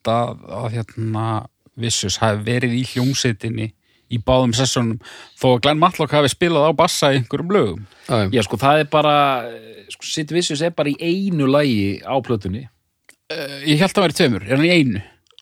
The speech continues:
Speaker 3: Já, hann er allavega í Holidays in the Sun.
Speaker 1: Já, er hann ekki í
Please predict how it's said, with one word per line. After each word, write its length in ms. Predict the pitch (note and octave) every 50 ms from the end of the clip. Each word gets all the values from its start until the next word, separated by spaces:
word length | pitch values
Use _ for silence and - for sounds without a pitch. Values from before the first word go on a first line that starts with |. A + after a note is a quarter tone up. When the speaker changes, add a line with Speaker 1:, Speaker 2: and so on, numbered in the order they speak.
| _ _ -
Speaker 3:
Já, 400 | A#2 A2+ A#2 A#2+ A#2 A2+ A2 G#2 G2 F#2+ G2 G#2
hann 100 | A2 B2
er 80 | B2 A#2+ C#3
allavega 420 | D3+ - E3 D3 C#3+ C#3 C3 C3
í 140 | C3 C3 C3 B2+ B2+ B2+ B2+ B2
Holidays 320 | A2+ B2+ C3 A2+ A2+ G#2 G#2
in 80 | G#2+
the 80 | G2 F#2
Sun. 320 | - - G#2+ A#2+ D#3 G3+ G#3 _ _ _ _ _ _ _ _ _ _ -
Speaker 1:
Já, 560 | D2 D#2+ A2 E2+ B1 A#1 - - - - -
er 80 | B2
hann 140 | B2 B2+ C3
ekki 180 | B2 - C#3+ C3+
í 80 | A#2